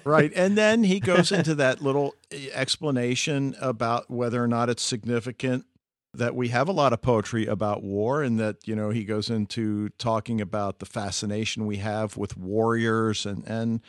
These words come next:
and heroes. And to a certain extent, he's right. But so who's the hero? I mean, i-, is, is, I, I don't know. You know, I start thinking, like, okay, this, you know, what does he know that we don't know?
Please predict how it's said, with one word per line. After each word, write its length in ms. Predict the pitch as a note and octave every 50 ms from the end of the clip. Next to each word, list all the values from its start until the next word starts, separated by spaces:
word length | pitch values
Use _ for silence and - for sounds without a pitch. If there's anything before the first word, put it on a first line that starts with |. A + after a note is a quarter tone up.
| - _ _ _ _ -
and 160 | G#2 G#2 F#2
heroes. 800 | E2 A2+ A#2+ A#2+ A#2 A2+ A2+ A2 G#2+ A2 A2+ A#2 A#2+ A#2+ - -
And 480 | C3+ A#2 A2+ A#2 A#2 B2 A#2+ A#2+ - -
to 160 | - D#3 D3+
a 40 | C#3
certain 220 | - - C#3 - C#3+
extent, 320 | C3+ - - C#3+ C#3 C#3+
he's 120 | C#3 B2 -
right. 360 | A#2+ A#2 C3+ - A3 G#2+ - _
But 160 | - B2+ A#2+ - _ - _ _ _ _ _ _ _ _ _ _ _ -
so 80 | - D3+
who's 260 | D#3+ F#3 F#3 E3+ -
the 80 | -
hero? 400 | E3+ E3+ A3 A#3+ B3 - A#2 A2
I 40 | A2
mean, 260 | A2+ A#2 A#2 A#2+ A#2
i-, 40 | -
is, 640 | B2 B2+ B2+ - - C3 B2+ B2 - - - - - -
is, 400 | - B2 A#2+ B2 A#2 A2+ - - - - - _ _ _ _ _ _ _ _ _ _ _ _ _ -
I, 80 | - -
I 120 | - C3 D#3+
don't 120 | G3 G#3
know. 120 | A3 A#3+ A#3
You 140 | E3+ C#3+ C#3
know, 60 | C3
I 60 | B2+ B2+
start 300 | - - E3 C#3 - -
thinking, 280 | D#3 C#3+ C3 C#3+ C3+
like, 200 | B2+ A#2+ A2+ -
okay, 300 | C3 A#2+ - - B2+ A2+
this, 240 | A2+ A2+ A2 - - -
you 200 | - A#2 A2 A2
know, 60 | G#2
what 260 | G#2 A2 C#3+ E3 -
does 140 | - F3+ -
he 160 | - F#3+ F#3 F3
know 260 | D#3+ C3+ B2 B2+ C3
that 140 | A#2 A2+ F2+
we 180 | G#2 C3+ E3+ F#3+
don't 340 | C#3+ D3 A#2 A2 - -
know? 420 | G#2 G#2 G#2+ G2+ F#2+ F#2+ G2 G2+